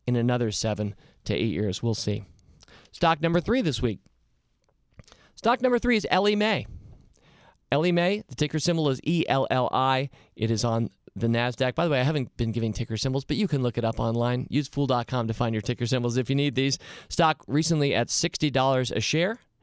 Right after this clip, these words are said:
Uh, this company is smaller than the first two I covered. It's about one point eight billion dollars.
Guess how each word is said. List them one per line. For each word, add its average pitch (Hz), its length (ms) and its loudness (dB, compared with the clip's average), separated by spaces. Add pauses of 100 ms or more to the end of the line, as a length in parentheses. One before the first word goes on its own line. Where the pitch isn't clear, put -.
(360)
Uh, 120 380 0
this - 160 0
company 240 220 0
is 202 80 -2
smaller 180 420 2
than 139 140 -2
the 127 60 0
first 120 280 -2
two 120 100 2
I 110 80 0
covered. 110 320 0
It's 117 160 -4
about 135 240 0
one 143 240 0
point 143 260 -2
eight 127 220 -2
billion 117 260 0
dollars. 110 380 0